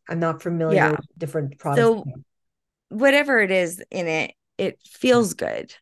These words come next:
Speaker 2: on my face.
Speaker 1: Yeah.
Speaker 2: I'm like, "Why you get me stuck on this? Now you don't get a discount." <laughs> 'Cause she works at J C Penney's beauty. She opened J C Penney's beauty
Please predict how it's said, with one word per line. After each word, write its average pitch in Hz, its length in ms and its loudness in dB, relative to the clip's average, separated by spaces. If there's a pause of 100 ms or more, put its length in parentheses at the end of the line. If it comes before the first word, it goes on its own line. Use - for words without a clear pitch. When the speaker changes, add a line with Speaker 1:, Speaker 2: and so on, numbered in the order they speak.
(160)
Speaker 2:
on 175 140 2
my 127 120 0
face. - 540 -8 (220)
Speaker 1:
Yeah. 131 200 -8 (500)
Speaker 2:
I'm 269 160 -2
like, 285 360 -4
"Why 247 180 0
you 311 160 0
get - 160 -4
me 277 80 2
stuck - 360 -2
on 254 140 4
this? 220 220 -2
Now 208 100 2
you 247 180 2
don't 240 180 0
get 254 120 0
a 214 100 0
discount." 269 640 -4
<laughs> - 40 -6 (600)
'Cause 381 600 -2
she 339 120 -2
works 339 260 2
at 320 160 2
J 339 180 0
C 320 180 -4
Penney's 302 400 2
beauty. 240 240 -4
She 262 220 -6
opened 254 340 0
J 226 140 -2
C 226 220 -10
Penney's 196 400 -8
beauty 220 640 -4